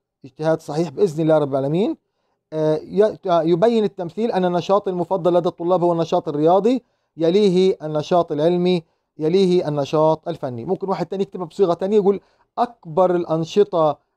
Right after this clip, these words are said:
التي يفضلها الطلاب هو الرياضي، وأقل الأنشطة هو الفني." تمام. واحد تاني يقول إن النشاط الرياضي ضعف النشاط العلمي، أو واحد تاني يقول إن النشاط العلمي نصف النشاط الرياضي.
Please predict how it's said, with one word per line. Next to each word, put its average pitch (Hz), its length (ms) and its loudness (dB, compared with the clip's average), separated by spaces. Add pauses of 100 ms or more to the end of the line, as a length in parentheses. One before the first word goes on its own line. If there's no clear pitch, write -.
التي 165 680 0
يفضلها 165 480 0
الطلاب 175 520 0
هو 180 180 4
الرياضي، 180 440 2
وأقل 190 580 0
الأنشطة 170 760 -2 (400)
هو 185 400 0
الفني." 165 500 -2 (300)
تمام. 156 420 0 (680)
واحد 170 180 -8
تاني 202 240 -2
يقول 214 360 2 (320)
إن 196 260 -2 (400)
النشاط 180 560 -2
الرياضي 220 720 4
ضعف 208 380 2
النشاط 185 460 0
العلمي، 165 440 0 (420)
أو 156 60 -4
واحد 190 200 0
تاني 190 160 -2
يقول 208 240 2
إن 180 180 -6
النشاط 185 440 -2
العلمي 220 520 2
نصف 208 400 -2
النشاط 196 420 -2
الرياضي. 180 500 2